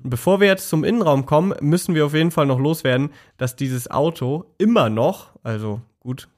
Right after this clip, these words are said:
so viel ist Matthias ja auch nicht gefahren, haben wir ja eben schon gehört. Aber immer noch in einem wirklich extrem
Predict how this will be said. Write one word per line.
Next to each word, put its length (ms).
so 100
viel 160
ist 120
Matthias 340
ja 80
auch 40
nicht 160
gefahren, 360
haben 140
wir 60
ja 260
eben 180
schon 180
gehört. 320
Aber 200
immer 220
noch 340
in 80
einem 240
wirklich 420
extrem 1200